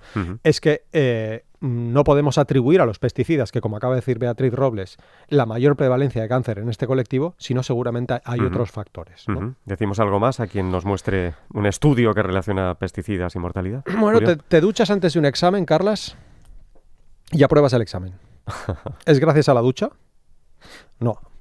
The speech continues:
Speaker 2: Quizás sea porque te has estudiado un poquito antes del examen, ¿no? Correlación no es causalidad.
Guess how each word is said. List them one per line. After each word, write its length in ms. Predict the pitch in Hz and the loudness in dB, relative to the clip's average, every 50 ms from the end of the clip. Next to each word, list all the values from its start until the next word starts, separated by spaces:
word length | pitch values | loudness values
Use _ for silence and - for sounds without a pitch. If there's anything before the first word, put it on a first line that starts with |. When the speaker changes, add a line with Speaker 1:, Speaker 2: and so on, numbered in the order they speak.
| - - - - | -20 -20 -16 -4
Speaker 2:
Quizás 340 | - 127 - 147 143 135 - | -2 0 2 2 2 4 4
sea 180 | 151 139 147 | 4 4 4
porque 220 | 156 151 113 117 110 | 4 2 0 -2 -4
te 100 | - 117 | -6 -8
has 120 | 104 - | -8 -6
estudiado 420 | - - - - 107 110 143 165 170 | -8 -8 -8 -8 -4 -2 -2 -2 -2
un 60 | 147 | -2
poquito 380 | - 110 98 - 185 180 - 113 | -4 -6 -4 -4 -4 -4 -2 -4
antes 180 | 113 113 120 107 | -4 -4 -4 -4
del 100 | 117 107 | -4 -4
examen, 400 | 104 - - 110 95 90 87 104 | -4 -4 -6 -6 -6 -8 -8 -8
¿no? 160 | 135 190 - _ | -8 -8 -8 _
Correlación 720 | - 147 139 165 196 208 202 170 - - 156 165 175 - | 2 2 4 4 4 2 2 2 2 2 2 2 0 -2
no 220 | - 135 127 127 143 | -4 -2 -2 0 0
es 140 | 147 - - | 0 -2 -2
causalidad. 760 | - 107 110 110 98 - - 107 95 87 92 101 101 92 | -4 -4 -4 -2 -4 -6 -6 -6 -6 -6 -8 -10 -10 -12